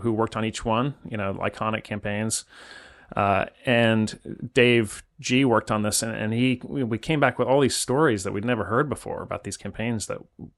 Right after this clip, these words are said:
we thought we knew so well. You know, like Susan Hoffman talking about how everyone in Wyden hated the "Just Do It" line when Dan sort of forced them all to use it. And, like, I'd never heard that before. And, uh, you know, this was true across the board with many of these. And so I thought, well,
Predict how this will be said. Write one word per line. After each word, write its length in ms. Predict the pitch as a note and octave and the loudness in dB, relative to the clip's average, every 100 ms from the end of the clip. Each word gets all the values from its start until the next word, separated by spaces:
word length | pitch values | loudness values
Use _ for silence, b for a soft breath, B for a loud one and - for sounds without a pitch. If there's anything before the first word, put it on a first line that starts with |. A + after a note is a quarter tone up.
| - | -14
we 120 | A2 | -8
thought 260 | - G#2+ G2+ | -2 -2 -2
we 100 | F#2+ | -4
knew 180 | F#2+ | -6
so 220 | F#2 - F#2 | -6 -6 -4
well. 460 | F#2+ A#2 F2 - - | 0 0 0 -8 -12
You 100 | G#2 | -10
know, 180 | F2+ | -8
like 200 | F#2 F2+ | -8 -6
Susan 280 | - B2+ A2 | -4 -4 -2
Hoffman 400 | G#2 G#2+ - G#2+ | 0 0 0 -4
talking 240 | G2 G2 G2+ | -4 -4 -4
about 240 | G2 G#2 | -4 -4
how 160 | G2 G2 | -2 -2
everyone 340 | G#2 A2+ A2 | -2 -2 -4
in 120 | G2+ | -2
Wyden 300 | G2+ G2+ G2 | -2 -2 -2
hated 400 | F#2 G#2+ G#2+ F#2+ | -4 -2 -2 -4
the 80 | G2+ | -6
"Just 280 | F#2 G2+ - | -4 -6 -4
Do 140 | G#2+ | -4
It" 100 | A2 | -4
line 320 | G2 F#2+ F#2 - B B B | -4 -6 -8 -12 B B B
when 180 | G#2+ G2 | -8 -4
Dan 340 | F#2+ G2+ G2+ | -2 -2 -2
sort 200 | F#2+ G2 | -4 -6
of 60 | F#2+ | -6
forced 360 | - A2 G#2 - | -6 -4 -4 -4
them 120 | G#2 | -4
all 120 | G2+ | -4
to 60 | F#2+ | -4
use 280 | F#2+ G#2+ | -4 -4
it. 180 | G#2 F#2 | -4 -6
And, 140 | G#2 F#2+ | -8 -6
like, 280 | F#2 - - B B | -6 -8 -16 B B
I'd 60 | G#3+ | -6
never 140 | B3 | -4
heard 180 | - A2+ | 0 0
that 160 | F2 F2 | 0 -6
before. 480 | - G2+ G#2 D3+ - B B B - | -8 -2 0 0 -2 B B B -2
And, 160 | C3 | 0
uh, 80 | C3+ | 2
you 100 | D3 | 4
know, 80 | D#3+ | 2
this 140 | D#3 | 4
was 100 | E3+ | 2
true 360 | - F3 D#3+ D3 | 4 6 8 6
across 320 | - D3+ - | 6 4 6
the 80 | B2 | 2
board 260 | D3 G#3 | 2 2
with 120 | D3+ A#2+ | 2 0
many 160 | G#2 | 0
of 60 | F#2+ | 0
these. 300 | F#2 F2+ - | -2 -4 -6
And 180 | G#2+ G#2 | -8 -2
so 200 | B2+ A#2 | 2 2
I 80 | |
thought, 380 | A2 C3 A2+ G#2+ | 2 4 4 4
well, 360 | A2+ G#2+ G#2+ | 2 2 2